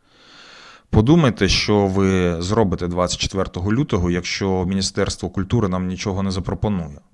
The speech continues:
Нехай це буде наші, наші дати.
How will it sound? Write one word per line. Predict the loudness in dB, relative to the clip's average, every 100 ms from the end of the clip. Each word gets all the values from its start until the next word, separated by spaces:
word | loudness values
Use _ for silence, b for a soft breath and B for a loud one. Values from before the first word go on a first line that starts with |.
| -20 _
Нехай | -8 -4 -6
це | -4
буде | -4 -4
наші, | -4 -6 -8 -14 -16 -18 -20 _
наші | -12 -10 -8 -8
дати. | -8 -10 -14 -20